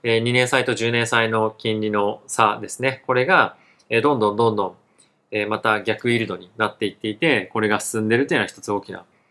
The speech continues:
えー、ポイントにはなっているかなと思いまして、これがどんどん進むにつれて、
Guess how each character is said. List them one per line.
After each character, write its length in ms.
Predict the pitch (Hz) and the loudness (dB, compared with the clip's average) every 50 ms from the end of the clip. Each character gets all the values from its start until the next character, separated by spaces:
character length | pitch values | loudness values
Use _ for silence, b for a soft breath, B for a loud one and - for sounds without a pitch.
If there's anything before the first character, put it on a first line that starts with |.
| _ _ - | _ _ -10
え 60 | 104 | -10
ー、 60 | 107 - | -8 -6
ポ 120 | - 107 | -6 -6
イ 40 | 98 | -6
ン 40 | 90 | -6
ト 80 | 107 | -6
に 100 | 127 170 | -2 0
は 160 | 175 120 98 | 2 2 2
な 100 | 98 104 | 0 -4
っ 80 | 101 - | -6 -6
て 100 | - 113 | -10 -12
い 60 | - | -10
る 80 | 101 98 | -10 -8
か 120 | - 117 | -6 -2
な 100 | 143 175 | -2 -2
と 100 | - 123 | -2 0
思 80 | 110 110 | -2 -2
い 40 | 107 | -2
ま 100 | 107 104 | -4 -6
し 60 | - | -6
て、 80 | - | -4
こ 100 | 139 - | 0 2
れ 60 | 160 165 | 2 4
が 80 | 160 | 4
ど 120 | 156 170 175 | 4 4 2
ん 40 | |
ど 80 | 151 123 | 2 0
ん 40 | 110 | -2
進 140 | - - 143 | -2 -2 0
む 60 | 143 | 0
に 120 | 139 123 | 0 0
つ 100 | 123 - | -2 -4
れ 100 | 131 131 | -4 -4
て、 380 | 131 - 196 190 156 113 - | -2 0 2 2 2 2 0